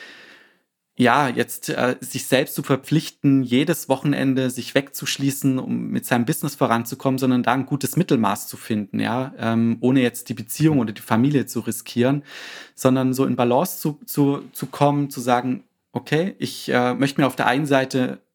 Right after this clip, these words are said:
ein Business aufbauen, auf der anderen Seite möchte ich aber auch ein guter Partner bleiben, beziehungsweise Familienvater." Das soll ja jetzt in dieser Zeit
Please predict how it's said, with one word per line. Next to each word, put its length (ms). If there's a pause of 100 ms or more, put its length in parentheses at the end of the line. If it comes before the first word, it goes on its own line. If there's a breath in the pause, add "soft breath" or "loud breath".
(220)
ein 260
Business 340
aufbauen, 540
auf 100
der 140
anderen 220
Seite 420 (320 loud breath)
möchte 220
ich 100
aber 160
auch 160
ein 60
guter 240
Partner 400
bleiben, 600
beziehungsweise 380
Familienvater." 800
Das 240
soll 380
ja 100
jetzt 320
in 100
dieser 280
Zeit 400